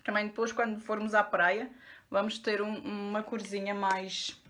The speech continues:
mais bronze. Vai ser muito mais fácil nos maquilhar, podemos evitar muitas bases. Tem este da Avon, que é o Glow, o Medium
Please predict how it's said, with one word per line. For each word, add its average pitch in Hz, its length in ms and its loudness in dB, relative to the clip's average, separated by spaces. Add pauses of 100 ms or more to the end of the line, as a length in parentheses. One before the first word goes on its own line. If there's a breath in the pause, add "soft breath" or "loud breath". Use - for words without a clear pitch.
(880)
mais 196 240 2
bronze. 185 680 0 (440 loud breath)
Vai 190 120 2
ser 185 140 -4
muito 185 220 -6
mais 196 180 2
fácil 170 340 0
nos 190 140 -4
maquilhar, 190 440 2
podemos 170 280 -4
evitar 180 340 -2
muitas 180 320 -4
bases. 156 280 0
Tem 254 360 2
este - 360 -2 (420 loud breath)
da 214 220 8
Avon, 214 560 2
que 262 120 -2
é 220 80 4
o 220 80 0
Glow, 214 720 4 (180)
o 202 100 -6
Medium 247 840 4